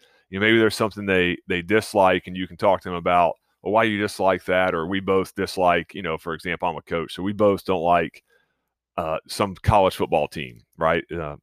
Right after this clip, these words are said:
how I relate to, to my players. It's something that just gets you to open up conversation. And then it's also important, uh, that we,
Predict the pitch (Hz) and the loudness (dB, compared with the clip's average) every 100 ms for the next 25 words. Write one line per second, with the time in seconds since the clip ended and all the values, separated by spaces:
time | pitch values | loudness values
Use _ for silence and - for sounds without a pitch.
0 | _ 95 82 80 80 85 - 80 73 67 | _ 0 2 2 0 -2 -2 -6 -8 -10
1 | - 90 78 92 87 87 110 123 160 143 | -10 -2 -2 2 2 4 2 4 2 2
2 | 143 123 - 143 - 127 107 90 - _ | 2 0 0 0 2 2 4 4 2 _
3 | _ _ _ _ 113 117 113 - 117 110 | _ _ _ _ 0 2 0 2 0 0
4 | 98 110 110 104 104 - _ _ _ _ | 0 0 -2 -4 -14 -20 _ _ _ _
5 | _ _ _ _ _ - 113 151 131 139 | _ _ _ _ _ -4 2 2 4 2
6 | 170 143 113 107 104 98 - _ _ _ | 2 0 -4 -2 0 0 -4 _ _ _
7 | _ _ _ - 87 85 _ _ 98 95 | _ _ _ -12 -10 -12 _ _ -2 0
8 | 101 107 104 98 90 | 0 2 2 2 -2